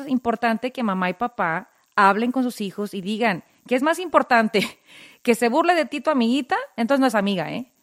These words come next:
Si esa amiga se va a ju-, burlar de ti, no es buena amiga. ¿O es más importante, este, fracasar ese curso de matemáticas y brincarte otro año o repetir otro año? Imagínate, ¿qué es más vergonzoso? ¿Repetir otro año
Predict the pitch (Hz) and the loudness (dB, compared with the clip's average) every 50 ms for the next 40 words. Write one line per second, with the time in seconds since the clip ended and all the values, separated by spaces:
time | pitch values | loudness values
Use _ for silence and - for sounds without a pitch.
0 | _ _ _ - - 277 302 330 349 320 294 294 311 269 269 240 233 240 247 233 | _ _ _ -4 -2 0 2 2 2 2 4 2 2 2 4 4 4 4 2 2
1 | 247 240 - 202 190 185 190 202 208 214 214 220 226 220 _ 269 302 330 381 - | -8 -10 -8 -10 -10 -6 -4 -2 2 2 2 2 0 -4 _ -6 -6 -6 -8 -12
2 | _ _ _ _ 208 233 262 254 226 226 202 185 180 190 220 233 190 - - - | _ _ _ _ 2 4 4 4 4 2 2 2 0 2 2 0 0 -2 -6 -10
3 | _ _ - - - - - - 254 285 302 311 330 311 330 285 247 285 262 - | _ _ -20 -20 -20 -14 4 6 6 6 8 6 2 2 2 2 2 2 4 4
4 | 285 285 294 269 - 294 294 277 262 240 226 202 185 175 - - _ _ _ _ | 2 2 2 2 0 2 2 4 4 4 4 2 0 -2 -6 -10 _ _ _ _
5 | _ _ _ - 220 220 220 _ - 226 214 208 202 190 185 180 175 170 - - | _ _ _ -2 -2 -2 -2 _ -2 -2 0 0 0 0 0 -2 -4 -4 -4 0
6 | 247 240 233 - 233 - - 262 269 269 262 - _ _ _ _ - 240 - 269 | 0 2 2 2 -4 0 4 4 4 4 2 -4 _ _ _ _ -10 -6 -6 -6
7 | 247 - 262 247 - 247 220 202 190 185 - 190 202 202 190 208 190 - 175 170 | -6 -4 -6 -4 -2 -2 -2 -2 -2 -2 -2 -2 -2 -4 -4 -6 -8 -6 -8 -6
8 | - 202 190 190 196 190 220 214 214 - 226 214 - 180 214 - - 202 202 214 | -4 -4 -2 -2 -2 0 -2 -2 -2 -2 -4 -4 -2 -4 -4 -2 -2 0 2 2
9 | 220 - - 226 220 214 - 233 220 - 247 269 254 240 _ 214 185 175 180 190 | 2 4 4 4 4 4 2 -2 -4 -4 -2 -2 -2 -2 _ -2 -2 0 2 6
10 | 208 226 220 185 165 - - 190 208 208 208 - - 302 330 339 294 226 - 175 | 6 6 6 6 2 -2 -2 0 0 0 0 -2 -2 -4 0 0 0 -2 -2 -6
11 | 165 - 311 294 320 339 302 339 330 285 277 247 233 285 302 - 226 208 208 202 | -4 -4 -2 0 0 0 2 2 2 4 2 4 4 2 2 2 2 2 2 0
12 | - 226 - 285 302 330 349 - 320 285 277 285 320 381 | 0 -6 -4 -2 -4 -4 0 2 4 4 4 4 2 -2